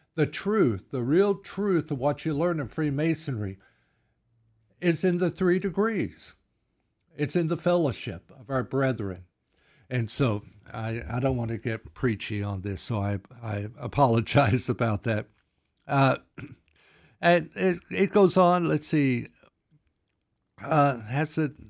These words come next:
let's see. Uh, now, there, there are not too many well-meaning brethren who are wo-, working overtime to make Freemasonry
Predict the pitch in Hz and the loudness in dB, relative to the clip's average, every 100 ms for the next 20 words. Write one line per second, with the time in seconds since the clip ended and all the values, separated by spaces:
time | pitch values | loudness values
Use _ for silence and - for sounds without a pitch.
0 | _ - 185 - - 120 92 90 104 131 | _ -8 -8 -6 -4 -2 -2 -6 -12 -6
1 | 127 131 110 _ _ _ _ _ _ 175 | -4 -4 -6 _ _ _ _ _ _ 2
2 | 160 160 160 156 190 185 170 143 - - | 4 4 0 -2 4 4 4 0 -8 -6
3 | 170 165 139 139 139 117 185 233 233 - | 2 4 4 2 -4 0 2 2 0 -4
4 | 202 190 170 143 160 151 151 143 120 - | -4 -2 -2 2 2 2 0 0 -2 2
5 | 147 156 135 135 120 107 127 113 95 143 | 4 4 4 0 0 0 0 0 2 2
6 | 185 - 143 196 - 175 190 226 175 143 | 0 -2 2 2 0 0 0 0 0 0
7 | 143 143 151 151 151 175 170 147 160 214 | 0 0 -2 -2 -2 -4 -2 -2 -2 -2
8 | - 160 139 147 180 | -4 -4 -2 -2 -4